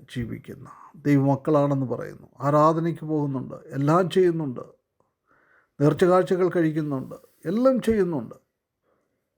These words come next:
അനേക ആതുര ശുശ്രൂഷകൾ ചെയ്യുന്നുണ്ട്, എല്ലാം ചെയ്യുന്നു. എന്നാൽ ദൈവത്തോടുള്ളതായൊരു ഭയം ഇല്ലാത്തൊരനുഭവത്തിലൂടെ ഇന്ന് നാം കടന്നു പോവുകയാണ്.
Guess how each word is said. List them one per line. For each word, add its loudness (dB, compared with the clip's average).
അനേക 2
ആതുര 4
ശുശ്രൂഷകൾ -2
ചെയ്യുന്നുണ്ട്, 0
എല്ലാം 2
ചെയ്യുന്നു. -4
എന്നാൽ 0
ദൈവത്തോടുള്ളതായൊരു 0
ഭയം 2
ഇല്ലാത്തൊരനുഭവത്തിലൂടെ -2
ഇന്ന് -6
നാം -10
കടന്നു -14
പോവുകയാണ്. -20